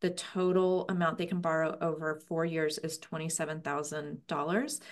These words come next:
And that translates into a monthly payment of about three hundred twenty-five dollars for ten years. <clears throat> So more than offset by the value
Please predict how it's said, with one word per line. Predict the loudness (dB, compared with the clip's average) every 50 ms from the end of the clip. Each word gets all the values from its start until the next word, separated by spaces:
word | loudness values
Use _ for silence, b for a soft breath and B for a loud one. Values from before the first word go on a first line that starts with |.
| B B B B B
And | B 4 6
that | 6 4 4 2
translates | 0 2 2 2 4 2 2 0 0 0
into | -2 -2 0 0
a | 0
monthly | 2 2 2 2 2 0 -2
payment | -2 -2 -2 -2 0 0 0 0
of | -2 -2
about | 0 0 0 -2 -2 -2
three | -2 -2
hundred | 0 0 -2 -2 -4 -6
twenty-five | -6 -6 -6 -4 -4 -4 -4 -4
dollars | -2 -2 -2 0 -2 -2 -4 -6
for | -6 -6 -8
ten | -6 -6 -6 -4 -4
years. | -4 -4 -6 -6 -8 -8 -8 -10 _ _ _ _ _ -2
<clears throat> | 0 2 2 0 -2 -8 -2
So | 2 2 2 2 2 -2 -10 _ _ _ _ _ _ _ _ _ _ 2
more | 6 8 10 12 12 12 12 10 10 8
than | 8 8 8 8 8 6 6 4 4 4 2 0 b b b b b b b
offset | 4 4 4 4 2 2 2 4 2 2 2 0
by | 0 0 2
the | 2 0 0
value | 2 2 2 4 4 4 2 2 2 2 2 2 0 0